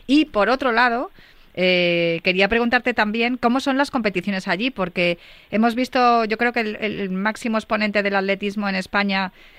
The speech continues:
que, que estudia en Estados Unidos y que vive en Estados Unidos es Mario García Romo, que no sé si le viste en, en el Europeo y en el Mundial de Oregón el pasado verano,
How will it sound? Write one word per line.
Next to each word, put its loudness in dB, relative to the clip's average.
que, 2
que 0
estudia -2
en -2
Estados -2
Unidos -4
y -6
que -2
vive -4
en -4
Estados -6
Unidos -4
es -8
Mario -2
García 0
Romo, 0
que -4
no -4
sé -8
si -8
le -2
viste -4
en, -6
en 0
el 0
Europeo 2
y 0
en -2
el -2
Mundial 0
de 0
Oregón 0
el -2
pasado 0
verano, 2